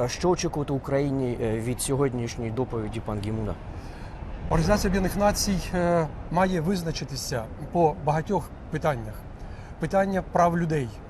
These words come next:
Speaker 2: які, кхм, е, е, перебувають, е, в Криму.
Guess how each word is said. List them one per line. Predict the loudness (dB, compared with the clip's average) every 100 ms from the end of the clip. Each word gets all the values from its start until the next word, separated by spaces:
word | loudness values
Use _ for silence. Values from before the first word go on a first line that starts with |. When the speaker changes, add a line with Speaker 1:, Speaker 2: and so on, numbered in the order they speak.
| -8
Speaker 2:
які, | -6 -6 -6 -4
кхм, | -2 -2 -4 -12 -10 -2
е, |
е, | 2 4 4 2 -2 -6 -2 0 2 0 0
перебувають, | 0 2 2 2 0 -4 -4
е, | -2 -4 -4
в |
Криму. | -2 0 -2